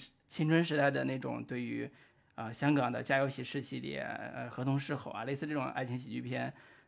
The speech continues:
做一个回顾，因为正好跟这个导演也有关系，他的师傅啊，马伟豪，马伟豪的师傅啊，是拍《家有喜事》的那个，呃，高志森。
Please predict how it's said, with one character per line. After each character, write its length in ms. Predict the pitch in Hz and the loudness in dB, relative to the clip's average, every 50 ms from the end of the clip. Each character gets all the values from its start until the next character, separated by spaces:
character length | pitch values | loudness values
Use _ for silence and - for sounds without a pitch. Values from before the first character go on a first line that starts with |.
| _ | _
做 160 | - - 143 127 | 0 2 2 4
一 140 | 123 123 | 4 2
个 280 | 127 139 135 131 123 117 | 2 2 2 2 2 0
回 220 | - - 101 117 | -2 -4 -4 -4
顾， 320 | 135 - 233 220 - - - - | -2 0 0 0 0 -2 -6 -6
因 100 | 135 127 | -4 -2
为 80 | 127 135 | -2 0
正 180 | 131 240 220 | 2 2 2
好 160 | 165 135 120 | 2 2 -2
跟 160 | 127 135 135 135 | -2 -2 -2 -2
这 80 | 139 | -2
个 120 | 127 131 123 | -4 -4 -4
导 160 | 110 107 120 | -4 -4 -2
演 100 | 117 110 | -2 -2
也 60 | 110 | 0
有 180 | 120 135 110 110 | 0 0 0 0
关 220 | 113 117 123 143 | -2 -2 -2 -4
系， 180 | 143 - 107 - | -4 -6 -10 -10
他 140 | - - 139 | -8 -8 -8
的 80 | 127 | -8
师 180 | 113 - - 277 | -6 -2 -2 0
傅 220 | 285 - - - - _ _ _ _ _ | 0 0 -4 -6 -10 _ _ _ _ _
啊， 140 | - 113 110 | -6 -6 -4
马 140 | 113 120 127 | 0 0 0
伟 100 | 131 127 | 0 0
豪， 240 | 113 - 120 107 107 | -2 -4 -8 -8 -6
马 160 | - 131 151 | 2 4 6
伟 40 | 226 | 6
豪 160 | 208 165 160 | 8 8 6
的 120 | 180 202 175 | 6 6 2
师 180 | - - 302 | 0 -2 -4
傅 240 | 349 - 151 - - - | -2 -2 -4 -6 -4 -8
啊， 200 | - 101 98 - - | -6 -6 -6 -6 -8
是 340 | - - 139 120 107 104 - - - _ _ _ _ | -12 -10 -8 -8 -8 -10 -14 -18 -20 _ _ _ _
拍 160 | - - 123 127 | -8 -6 -6 -2
《家 140 | - 123 | -2 0
有 120 | 127 120 117 | 0 -2 -4
喜 140 | 113 - 113 | -6 -10 -12
事》 180 | - - 113 | -12 -10 -10
的 240 | 107 101 90 92 92 - _ _ _ | -8 -8 -10 -10 -12 -14 _ _ _
那 100 | _ 113 107 | _ -14 -12
个， 340 | 107 - 95 90 92 92 - - _ _ _ _ _ | -10 -10 -10 -10 -10 -12 -16 -18 _ _ _ _ _
呃， 220 | _ - 92 101 113 | _ -10 -8 -8 -10
高 200 | - - 117 117 | -8 -6 -6 -4
志 120 | 120 110 | -4 -6
森。 240 | 107 - 107 110 | -6 -6 -6 -8